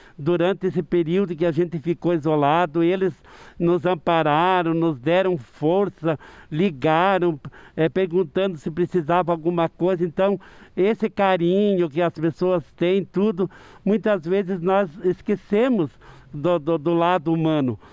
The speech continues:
E quando a gente se vê com esse vírus, a gente vê que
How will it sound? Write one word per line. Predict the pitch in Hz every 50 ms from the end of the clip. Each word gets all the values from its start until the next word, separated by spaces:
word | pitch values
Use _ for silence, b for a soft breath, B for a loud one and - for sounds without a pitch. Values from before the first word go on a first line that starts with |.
| B B B B B
E | - 190 202
quando | - - 190 220 190 214
a | 208
gente | 180 180 208 202 175 220 208 185 - b b b b b
se | - - - 208 196
vê | 160 135 147 185 196 208 202 170 -
com | - - 175 185 185
esse | 196 196 190 - 185 170
vírus, | 135 120 135 175 208 233 220 170 160 143 - - B B B B B B B
a | 156 165 165
gente | 131 165 185 196 - 202 185
vê | 151 135 180 190 185
que | 185 190 175 156 156 139